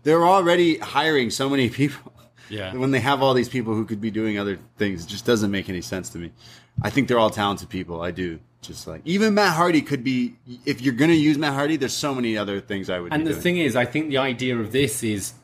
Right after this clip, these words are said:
Speaker 2: with Matt Hardy winning, it, we've seen him do this before, stealing wins from Private Party.
Speaker 1: Yeah, he was still doing
Speaker 2: It's,
Speaker 1: it.
Speaker 2: it's to be like a,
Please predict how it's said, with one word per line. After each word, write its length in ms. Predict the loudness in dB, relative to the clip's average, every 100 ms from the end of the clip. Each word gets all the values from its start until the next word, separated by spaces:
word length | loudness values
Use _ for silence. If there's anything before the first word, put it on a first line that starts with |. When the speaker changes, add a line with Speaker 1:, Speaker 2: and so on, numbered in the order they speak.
| -20 _ _ _ _ -2
Speaker 2:
with 340 | -2 -2 -12 _ _ _ _
Matt 240 | -2 -2 0
Hardy 340 | 0 2 2 0
winning, 460 | 0 2 0 -2
it, 280 | -4 -6 -6
we've 160 | -6 -2
seen 220 | 0 0
him 100 | 0
do 140 | -2 -2
this 160 | -2
before, 400 | -4 -4 -2 -2
stealing 480 | -4 -2 0 0 0
wins 280 | 0 0 -2
from 180 | -4 -4
Private 380 | 0 0 0 -6
Party. 340 | 0 0 0
Speaker 1:
Yeah, 160 | -2 0
he 100 | 0
was 100 | 0
still 180 | 0 0
doing 160 | 2 2
Speaker 2:
It's, 260 | 0 -2
Speaker 1:
it. 40 | -4 -4
Speaker 2:
it's 140 | -4
to 80 | -4
be 220 | -2 2
like 260 | 2 2 2
a, 300 | 2 0